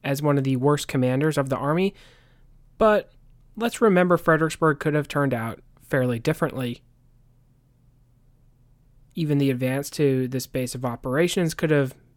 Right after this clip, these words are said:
maybe been different in its execution. Would Burnside have befallen the same fate at the North Anna? Maybe.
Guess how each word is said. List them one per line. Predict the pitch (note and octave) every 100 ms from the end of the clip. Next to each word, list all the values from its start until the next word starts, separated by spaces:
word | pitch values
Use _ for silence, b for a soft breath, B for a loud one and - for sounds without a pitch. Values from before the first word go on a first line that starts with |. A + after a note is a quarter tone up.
| _
maybe | D3 D3 C3+ C3
been | B2 B2+ B2
different | A#2+ - A#2+ B2 b b b
in | C#3
its | A#2+ A#2+
execution. | G#2+ - - D#3+ E3 C#3 A#2+ - _ _ _ _ _ _ - - _ _ _ _ _ _ _ -
Would | G3 F#3
Burnside | G3 F#3+ G3+ F#3
have | F3+
befallen | E3+ F3+ E3+ E3
the | D#3+
same | D#3 D#3+ C#3+
fate | D3 D3+
at | C#3+
the | C3+
North | A#2+ A2+
Anna? | D3 D#3 E3 D#3 b b b b _
Maybe. | B2 A2+ A2